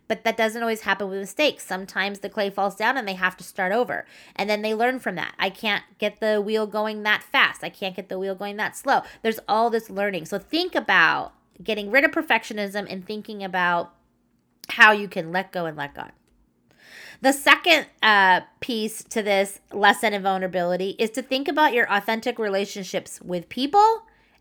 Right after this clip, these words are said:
and with God. Now, if you want to learn all you need to know about friendships, head on back last month. I did a whole series. There's four episodes on friendship based on Jenny Allen's book,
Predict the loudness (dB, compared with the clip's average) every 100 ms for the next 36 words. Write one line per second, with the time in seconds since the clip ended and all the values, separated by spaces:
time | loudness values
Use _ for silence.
0 | _ _ _ _ 0 2 0 0 -4 -6
1 | -10 _ _ _ _ _ _ -20 -16 4
2 | 8 8 6 -2 _ 0 0 -2 -2 0
3 | 0 0 -4 -8 -10 -2 2 2 2 0
4 | 0 0 0 2 4 4 2 0 -6 -4
5 | -2 2 2 2 0 0 -2 -2 0 4
6 | 4 4 4 2 2 2 2 0 0 0
7 | 0 -2 0 2 4 4 0 0 0 0
8 | -4 -2 -2 0 -2 -6 -4 -4 -4 -6
9 | -4 -6 -6 -8 -8 _ -4 -4 -4 -6
10 | -4 -6 -2 -2 -2 -4 -4 0 0 -2